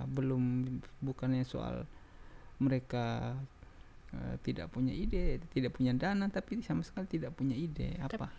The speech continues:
Speaker 1: Nah.
Speaker 2: Tapi saya selalu mo-, kasih motivasi, Bang.
Speaker 1: Motivasi, ya.
Speaker 2: Motivasi ya secara pribadi
Speaker 1: Pribadi.
Speaker 2: mereka. Misal nih, saya tahu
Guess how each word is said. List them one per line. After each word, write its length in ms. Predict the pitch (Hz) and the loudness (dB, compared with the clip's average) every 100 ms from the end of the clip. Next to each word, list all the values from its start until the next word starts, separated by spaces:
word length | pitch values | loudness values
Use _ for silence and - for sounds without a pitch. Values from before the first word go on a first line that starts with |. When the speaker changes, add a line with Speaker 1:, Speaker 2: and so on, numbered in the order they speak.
| - - - | -14 -8 -4
Speaker 1:
Nah. 220 | 131 143 - - | -2 -4 -8 -6
Speaker 2:
Tapi 300 | 226 - 311 | -2 0 2
saya 200 | 277 302 | 4 4
selalu 300 | 285 247 240 | 4 4 4
mo-, 240 | 233 233 | 4 2
kasih 320 | - 233 - | 2 2 4
motivasi, 720 | 226 214 226 247 277 - 196 | 2 2 0 0 0 2 2
Bang. 160 | 196 127 | 4 2
Speaker 1:
Motivasi, 360 | 127 127 127 127 | 2 2 0 0
ya. 100 | 208 | 2
Speaker 2:
Motivasi 580 | 208 208 208 208 - 254 | 4 4 2 2 4 6
ya 140 | 233 214 | 8 8
secara 360 | - 208 208 208 208 - - | 8 6 4 4 0 -8 -6
pribadi 680 | - 208 208 240 262 240 214 | 4 4 6 6 6 6 6
Speaker 1:
Pribadi. 160 | 208 202 | 4 4
Speaker 2:
mereka. 320 | 190 185 190 | 2 2 2
Misal 400 | 185 202 233 240 | 2 2 2 2
nih, 240 | 247 254 | 2 0
saya 260 | 247 - 226 | -2 -2 -2
tahu 240 | 220 214 | 0 2